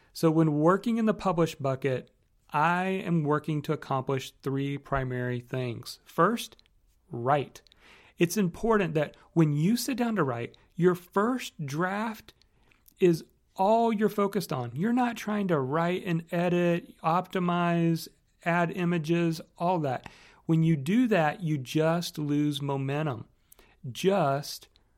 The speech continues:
write. Number two is then edit.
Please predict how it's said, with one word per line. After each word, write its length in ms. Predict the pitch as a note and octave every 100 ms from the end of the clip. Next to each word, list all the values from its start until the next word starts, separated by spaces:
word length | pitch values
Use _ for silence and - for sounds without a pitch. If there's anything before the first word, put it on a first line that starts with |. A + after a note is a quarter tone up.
| _ _ _ -
write. 580 | C3 B2 C3+ - - - _ _ _ _ _ _ _ _
Number 220 | F#3 G#3+ A#3
two 320 | B3 B3+ -
is 280 | F3 E3+ D#3 - _ _ _
then 300 | D3+ E3 D#3+ -
edit. 400 | D#3+ C3+ -